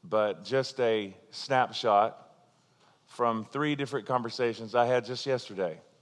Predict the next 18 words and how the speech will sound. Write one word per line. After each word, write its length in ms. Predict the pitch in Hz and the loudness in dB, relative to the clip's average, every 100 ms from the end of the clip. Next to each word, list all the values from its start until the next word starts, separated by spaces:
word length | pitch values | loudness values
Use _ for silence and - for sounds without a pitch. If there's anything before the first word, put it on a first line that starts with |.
| _ _ _ _ _ _ | _ _ _ _ _ _
That's 300 | 110 117 - | 0 0 0
not 500 | 135 131 - - - | 4 4 2 -6 -10
from 160 | 127 120 | -4 -2
the 80 | 123 | 0
week. 260 | 139 131 - - _ _ _ _ _ - | 0 -2 -8 -20 _ _ _ _ _ -6
That's 260 | 98 - 117 | -6 -4 -2
not 240 | 110 87 | -2 -2
from 220 | 117 107 | -4 -4
the 80 | 110 | 0
month. 320 | 127 113 101 - - | 2 2 0 -8 -4
That's 180 | 147 151 | -2 -2
just 240 | 143 - | -8 0
yesterday. 520 | 120 - 104 90 82 - _ _ _ _ _ | 0 0 -4 -6 -6 -12 _ _ _ _ _
Um, 440 | 95 98 98 95 - 101 | -10 -8 -8 -8 -12 -4
one 220 | 131 143 | -2 2
day 380 | 135 107 90 - | 4 4 2 -2
of 380 | 95 101 95 82 | 0 0 0 -4
just 460 | 110 - - - | -8 -8 -12 -16